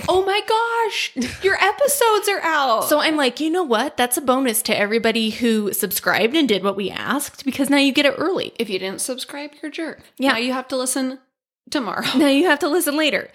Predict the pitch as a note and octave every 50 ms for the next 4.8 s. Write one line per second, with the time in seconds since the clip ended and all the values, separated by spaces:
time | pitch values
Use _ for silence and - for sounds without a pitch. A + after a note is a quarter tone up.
0 | _ - C4+ - E4+ G4+ B4 C4 B3+ C#4 - - A#3 F#3 F3+ F#3+ F#3+ F#3+ - A3
1 | A3 B3 A3 A#3 A3 G3 A#3 C#4+ D#4+ C#4 G3 - G#3 - - G#4+ F4+ F#3+ C3+ -
2 | - - _ - - C#4 C4+ B3+ A3+ A3+ C#4 C#4+ C#4 C4 A#3+ G3+ A3+ F#3 F3+ F#3+
3 | G3+ A3+ - - - A#3 A#3+ - - - - - D#4+ D4+ C4+ A#3 G#3 F#3 F3 F3+
4 | E3+ C#3+ - - - - - - G2+ - - - - _ - -